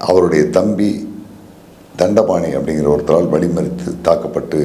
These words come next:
கொல்லப்படுறாரு. அப்போ அவரோட நாட்டுத்துறை அப்படிங்கிற ஒருத்தரும் அந்த வழக்குல சேர்க்கப்பட்டு, நேரடி சாட்சியங்கள் இல்லாதனால அந்த வழக்கு நீண்ட நாள் வழக்கு விசாரணைக்கு பிறகு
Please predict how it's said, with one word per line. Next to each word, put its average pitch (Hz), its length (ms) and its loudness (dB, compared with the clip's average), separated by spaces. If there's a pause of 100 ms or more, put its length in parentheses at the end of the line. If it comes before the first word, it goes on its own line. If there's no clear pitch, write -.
(120)
கொல்லப்படுறாரு. 78 580 2 (220)
அப்போ - 220 -2 (200)
அவரோட 82 300 2 (120)
நாட்டுத்துறை 82 520 0 (100)
அப்படிங்கிற 76 320 -2
ஒருத்தரும் 82 320 -4
அந்த 73 140 -2
வழக்குல 73 340 -2
சேர்க்கப்பட்டு, 78 500 -4 (800)
நேரடி 120 380 4
சாட்சியங்கள் 95 500 2
இல்லாதனால 85 420 4
அந்த 78 120 2
வழக்கு 80 260 0 (200)
நீண்ட 87 240 0
நாள் 87 160 2 (340)
வழக்கு 80 280 -4
விசாரணைக்கு 85 440 0
பிறகு 87 180 0